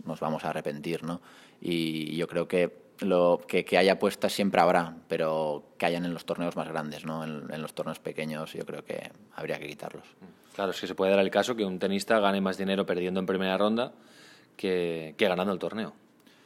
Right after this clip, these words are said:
Speaker 1: Sí, sí, sin duda. Si al final en los torneos pequeños a lo mejor te dan ochenta euros por perder en primera ronda y tú has tenido que pagar los viajes de avión, tren, <laughs> eh, hotel, entrenador, comida,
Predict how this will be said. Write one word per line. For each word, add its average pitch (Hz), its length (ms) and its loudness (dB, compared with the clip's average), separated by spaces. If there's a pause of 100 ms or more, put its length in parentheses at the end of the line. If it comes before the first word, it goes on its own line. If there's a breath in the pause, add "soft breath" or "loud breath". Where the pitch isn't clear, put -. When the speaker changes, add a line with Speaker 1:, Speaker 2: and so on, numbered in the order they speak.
(160 soft breath)
Speaker 1:
Sí, 123 220 4
sí, 117 180 6
sin 73 200 -4
duda. 82 200 2
Si 80 80 -6
al 78 60 -6
final 80 340 -6
en 80 120 -6
los - 100 -10
torneos 87 300 -8
pequeños 85 340 -4
a 85 40 -6
lo 85 60 -4
mejor 82 260 -6
te 85 100 -10
dan 85 160 0
ochenta 85 340 -2
euros 85 220 -2
por 87 160 -6
perder 85 260 -4
en 82 80 -4
primera 80 320 -4
ronda 90 400 0
y 82 80 -2
tú 87 120 -6
has - 120 -10
tenido 78 220 -6
que 76 80 -6
pagar 76 240 -4
los 76 180 -8
viajes 80 520 -6
de 78 280 -4
avión, 85 520 -2
tren, 85 500 -2 (480 loud breath)
<laughs> - 120 -6
eh, 87 680 4
hotel, 90 440 6
entrenador, 90 680 2
comida, 92 580 0